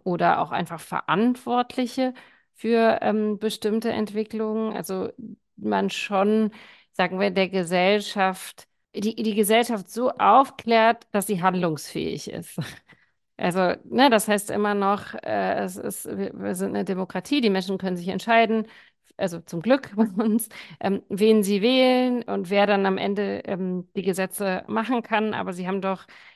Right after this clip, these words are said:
nur dann wirklich Einfluss, ähm, wenn sie auch wissen, wer für bestimmte, ja, Entscheidungen verantwortlich ist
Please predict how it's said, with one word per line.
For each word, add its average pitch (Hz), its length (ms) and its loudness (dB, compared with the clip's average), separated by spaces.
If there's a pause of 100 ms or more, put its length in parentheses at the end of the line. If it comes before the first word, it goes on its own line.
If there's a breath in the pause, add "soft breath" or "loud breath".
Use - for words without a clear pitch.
(380 loud breath)
nur 196 280 2
dann 202 560 0 (240)
wirklich 202 720 -6
Einfluss, 196 840 -4
ähm, 190 380 -4
wenn 190 300 -4
sie 185 140 -6
auch 175 140 -12
wissen, 190 460 -4 (460 soft breath)
wer 190 300 -2
für 196 140 -6
bestimmte, 180 560 -6 (760)
ja, 202 300 2
Entscheidungen 190 640 -2
verantwortlich 190 760 -4
ist 190 260 -6